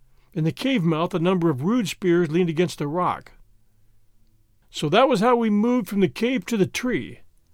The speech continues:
old Longbeard spoke up. They laughed boisterously, like big children,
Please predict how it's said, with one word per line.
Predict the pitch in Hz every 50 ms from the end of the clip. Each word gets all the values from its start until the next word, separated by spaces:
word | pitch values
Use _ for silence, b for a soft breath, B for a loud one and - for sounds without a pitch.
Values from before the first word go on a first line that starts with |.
| _ _
old | - 196 175 165
Longbeard | 156 170 175 170 151 135 135 156 151 143 139
spoke | - - - 180 151 123 -
up. | 156 139 101 - - - - _ _ _ - _ _ _ _ _ _ _ _ _ _ _ _ _ _ _ _ _ _ _ _ -
They | 151 151 151
laughed | 156 175 220 247 226 - -
boisterously, | 170 147 185 240 254 208 - - 160 131 - - - 73
like | 107 151 185 165 147
big | 170 254 220 170
children, | 120 170 226 220 185 147 131 113 104 -